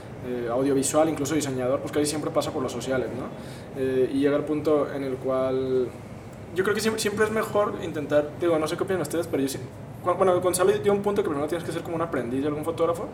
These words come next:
pero en cuanto puedas ya deberás de, de dar tus propios costos, porque a veces el fotógrafo que te contrata para bodas nunca te va a pagar como lo que es, o nunca te va a pagar como, o sea, siempre se va a quedar con algo, de que si a mí me están pagando, por ejemplo,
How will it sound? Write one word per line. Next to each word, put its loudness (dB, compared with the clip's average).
pero 4
en 2
cuanto 4
puedas 8
ya 10
deberás 8
de, 4
de -2
dar -2
tus -4
propios 0
costos, 2
porque 0
a 4
veces 0
el 2
fotógrafo 2
que -4
te -2
contrata 2
para 4
bodas 6
nunca 2
te 2
va 4
a -4
pagar 0
como -6
lo -4
que 0
es, -6
o -6
nunca -2
te -2
va 2
a -4
pagar -2
como, -4
o 0
sea, 6
siempre 0
se 8
va 12
a 2
quedar 8
con 2
algo, 4
de 0
que 4
si 2
a 4
mí 2
me 4
están 2
pagando, 4
por 2
ejemplo, -4